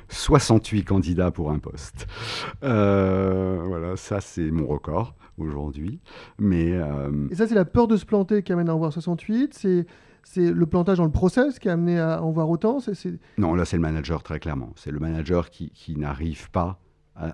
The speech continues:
Speaker 1: à, à, à, à se décider pour un candidat ou pour un autre, alors que très clairement, les, sur les soixante-huit candidats, je pense que vingt-cinq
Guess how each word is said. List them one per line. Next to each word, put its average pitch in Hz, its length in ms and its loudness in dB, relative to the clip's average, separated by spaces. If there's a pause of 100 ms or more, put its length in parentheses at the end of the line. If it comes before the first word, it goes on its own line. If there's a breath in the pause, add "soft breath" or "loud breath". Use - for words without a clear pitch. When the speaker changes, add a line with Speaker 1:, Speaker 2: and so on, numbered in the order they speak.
Speaker 1:
à, 73 480 -8
à, 78 260 -10
à, 85 140 -12
à 78 100 -10
se - 160 -8
décider 80 720 -6 (300 soft breath)
pour 76 180 -4
un 82 80 0
candidat 80 540 -4
ou 78 80 -4
pour 73 280 -10
un 78 160 -2
autre, 143 280 0 (420 loud breath)
alors 90 300 -2
que 90 260 2 (880 soft breath)
très 87 200 -4
clairement, 92 720 2
les, 73 340 -6
sur 73 240 -10
les 73 80 -6
soixante-huit - 640 -6
candidats, 78 600 -2
je 69 880 -10
pense 82 340 -4
que 73 540 -6 (200)
vingt-cinq 90 880 0